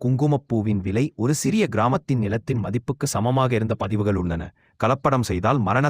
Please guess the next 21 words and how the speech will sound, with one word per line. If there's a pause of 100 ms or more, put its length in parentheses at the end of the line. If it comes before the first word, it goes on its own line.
தண்டனையும்
உண்டு. (280)
இதற்காக
தனிப்பட்ட (120)
காவல்
படைகளும்
உண்டு. (300)
இவ்வாற (160)
பாதுகாப்பு
பெற்ற
மசாலா (160)
உலக (100)
வரலாற்றில்
வேறு
எதுவும்
இல்லை. (320)
இந்தியாவில்
குங்குமப்பூ (160)
பதினோராம்
நூற்றாண்டில்
பார்சி